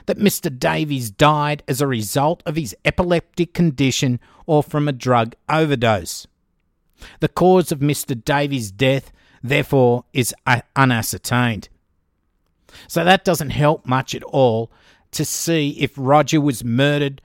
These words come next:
or died of natural causes. Police that went to the scene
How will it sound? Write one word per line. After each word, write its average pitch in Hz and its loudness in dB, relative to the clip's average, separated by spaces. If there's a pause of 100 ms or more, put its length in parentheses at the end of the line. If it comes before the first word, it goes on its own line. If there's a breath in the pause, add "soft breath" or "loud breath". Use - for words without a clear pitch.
(120)
or 196 4
died 120 2
of 117 -8
natural 101 -8
causes. 131 -2 (920 soft breath)
Police 175 0
that - -10
went 165 0
to 156 -12
the 143 -8
scene 120 -2